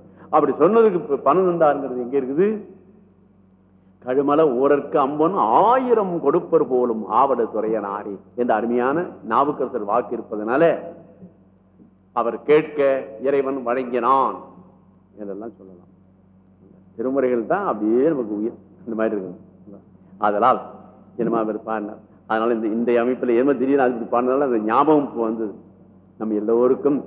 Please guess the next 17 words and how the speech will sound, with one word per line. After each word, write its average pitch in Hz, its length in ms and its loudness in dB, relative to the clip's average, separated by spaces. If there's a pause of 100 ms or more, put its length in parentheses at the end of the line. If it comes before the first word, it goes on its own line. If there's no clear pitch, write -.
இந்த 117 140 0
மாதிரிலாம் 120 480 2
கேட்கறதுனால 110 600 0
வாயினால, 110 600 0
வாயிலாக, 120 640 2 (460)
ஏன்னா 143 260 0
பொருளிலாருக்கு 151 640 4
உலகம் 143 400 0
இல்லை, 127 280 -4 (420)
அதனால 127 280 -4
பொருள் 131 340 0
உண்டாதான் 131 220 2
அந்த 147 160 -2
உலகம் 131 440 -2
வாழ 123 220 2
முடியும். 107 300 -6 (100)
ஆதலால் 110 440 0